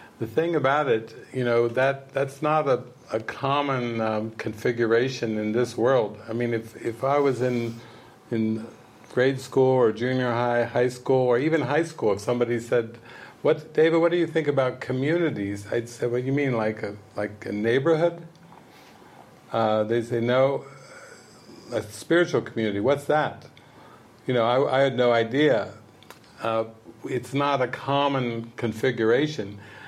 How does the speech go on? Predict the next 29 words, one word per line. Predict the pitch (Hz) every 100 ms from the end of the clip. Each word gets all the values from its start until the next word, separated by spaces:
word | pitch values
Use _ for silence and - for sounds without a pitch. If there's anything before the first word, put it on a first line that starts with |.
| - - -
But | 160 175 120 123 -
I | 120 127
do | 120 160 190
know | 139 120
that | 120 123
I, | 123 127 139 139 135 - -
Jesus, | - 135 156 151 127 -
as | 117 -
soon | 165 190
as | 156
I | 147
started | 131 - 143 131
getting | 135 131 131
into | 120
the | 113 110
Course, | - 156 156 117 123 - -
I | - 123
just | 123 120
said, | - 123 117 - - -
"You | 131 160
know | 170 147
the | 117
way. | 123 175 127 110 135 131 113 131
You | 135
know | 185 170
what's | 117 101 -
best | 110 107 107
for | 117
me | 110 117